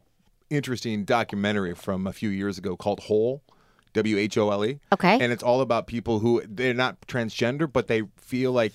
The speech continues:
Speaker 1: they shouldn't have an arm.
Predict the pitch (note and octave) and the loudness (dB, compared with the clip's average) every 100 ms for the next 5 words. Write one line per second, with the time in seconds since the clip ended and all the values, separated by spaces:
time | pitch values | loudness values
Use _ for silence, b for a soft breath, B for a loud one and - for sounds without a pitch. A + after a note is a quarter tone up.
0 | - G2 A2 G#2 G#2 - _ _ _ _ | -6 0 2 2 -2 -12 _ _ _ _
1 | _ _ _ - - B2+ A2+ A#2 G2+ F#2+ | _ _ _ -6 -2 0 0 -2 -2 -2
2 | G#2 D#2 | -2 -4